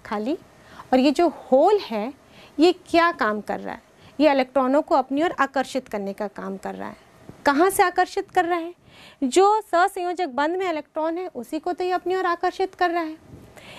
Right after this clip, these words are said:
इसलिए ऐसे होल को एक अलग ऊर्जा स्तर में दर्शाया जाएगा, जिसको हम बनाते हैं वैलेंस बैंड के पास, और इसको हम बोलते हैं ग्राही ऊर्जा स्तर, क्योंकि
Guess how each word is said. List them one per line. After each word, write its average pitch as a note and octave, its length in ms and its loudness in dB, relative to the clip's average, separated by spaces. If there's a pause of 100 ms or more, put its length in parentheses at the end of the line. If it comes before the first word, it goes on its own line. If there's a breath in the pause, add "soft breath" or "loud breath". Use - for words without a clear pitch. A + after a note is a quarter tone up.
(120)
इसलिए F4 440 4
ऐसे B3 520 -4
होल C4 440 0
को C4+ 340 0 (300 loud breath)
एक C#4+ 160 2 (140)
अलग D#4 360 2
ऊर्जा C4 400 -2
स्तर B3 300 -4
में A#3 160 -2
दर्शाया G#3 460 0
जाएगा, G3+ 520 0 (340 loud breath)
जिसको C#4 380 2
हम C4+ 200 0
बनाते A3+ 420 -4
हैं C4 200 0
वैलेंस B3+ 540 0
बैंड G#3 420 -6
के D4+ 120 0
पास, - 520 -4 (600 soft breath)
और B3+ 180 2 (100)
इसको C#4+ 320 -2
हम C4+ 240 0
बोलते G#3 380 0
हैं E4 160 2
ग्राही A3 540 0
ऊर्जा G#3 520 -4
स्तर, F#3 420 -4 (640 loud breath)
क्योंकि D4 460 4